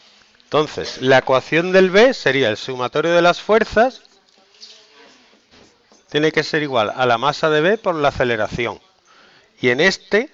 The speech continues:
la tensión va hacia aquí, sería positiva. Y el peso de A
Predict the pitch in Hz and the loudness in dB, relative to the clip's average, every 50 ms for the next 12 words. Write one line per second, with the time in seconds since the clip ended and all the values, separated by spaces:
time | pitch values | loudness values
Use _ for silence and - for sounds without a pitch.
0 | _ - 139 139 131 - 127 120 117 - - 151 160 156 131 120 117 127 143 - | _ 0 2 2 2 0 -2 -8 -8 -8 -4 -2 -2 -2 -2 0 0 2 2 2
1 | - 160 156 151 - - 208 262 285 - _ _ _ _ _ _ _ _ _ _ | 2 0 0 0 -2 -4 -6 -6 -8 -12 _ _ _ _ _ _ _ _ _ _
2 | _ - - - - - - _ _ - - 139 131 143 143 - 160 147 - - | _ -20 -20 -20 -20 -20 -20 _ _ -2 -2 2 2 2 2 0 -2 -6 -6 -10
3 | 143 127 123 107 92 92 - - 139 131 135 131 127 - - 156 - - 160 156 | -8 -6 -6 -4 -4 -6 -6 -4 -2 0 0 0 0 -2 -2 -2 -2 -2 -2 0
4 | 151 165 185 185 139 - - | 4 4 6 6 4 2 0